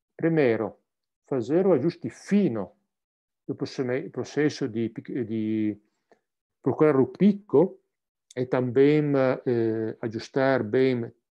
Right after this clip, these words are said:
todos os discriminadores não é uma tarefa fácil. Foi feito bem, bem, funciona. Mas é uma otimização não banal. Segundo,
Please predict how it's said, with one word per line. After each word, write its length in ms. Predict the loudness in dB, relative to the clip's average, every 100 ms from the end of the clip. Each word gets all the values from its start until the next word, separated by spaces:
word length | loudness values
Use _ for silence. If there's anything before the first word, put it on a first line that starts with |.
| _
todos 480 | 4 4 4 2 -4
os 160 | -6
discriminadores 880 | -10 -8 -6 -4 -2 0 0 -2 -4 -4 -6 _ _ _ _ _ _ _ _ _ _ _ _ _ _ _ -2
não 280 | 2 4 4
é 100 | 4
uma 160 | 2
tarefa 380 | 0 0 -2 -4
fácil. 460 | -8 -8 -8 -12 -16 _ _
Foi 140 | -4
feito 360 | 0 0 0 0
bem, 200 | 0 0
bem, 300 | 0 -2 -4
funciona. 680 | -8 -10 -8 -8 -10 -12 -18 _ _ _ _ _ _ _ -8
Mas 300 | -4 -4 -6 _ -16 -16 -18 _ _ _ _ _ _ -2
é 40 |
uma 100 | 0
otimização 680 | 0 0 -2 -4 -2 -2 -2
não 340 | -2 -4 -2
banal. 480 | -2 -2 -6 -8 _ _ _ _ _ _ _ _ _ _ _ _ _ _ _ _ _ _ _ _ _ -12
Segundo, 880 | -4 2 4 6 4 4 0 -4